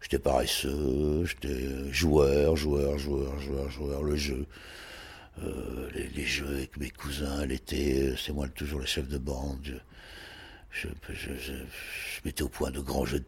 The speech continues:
pisse, euh. Non, j'étais un petit garçon, euh, pas, un peu indiscipliné, mais pas trop, un peu chef de bande, euh, mais jamais trop. J'étais, j'étais dans la bonne moyenne des gens sympas.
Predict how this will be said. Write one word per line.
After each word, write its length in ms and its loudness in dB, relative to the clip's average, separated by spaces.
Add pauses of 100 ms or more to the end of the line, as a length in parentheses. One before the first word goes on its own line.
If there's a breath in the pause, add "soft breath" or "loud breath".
pisse, 580 0
euh. 280 -6 (520 soft breath)
Non, 140 10
j'étais 140 10
un 60 12
petit 200 2
garçon, 840 6
euh, 60 -2 (880 soft breath)
pas, 100 8 (560)
un 120 12
peu 240 12
indiscipliné, 840 12
mais 120 12
pas 200 12
trop, 500 12
un 60 12
peu 100 8
chef 260 10
de 120 12
bande, 500 10
euh, 380 8 (680 loud breath)
mais 120 8
jamais 340 12
trop. 420 10
J'étais, 640 6
j'étais 340 0
dans 160 4
la 220 4
bonne 460 4
moyenne 560 6
des 160 2
gens 480 2
sympas. 380 0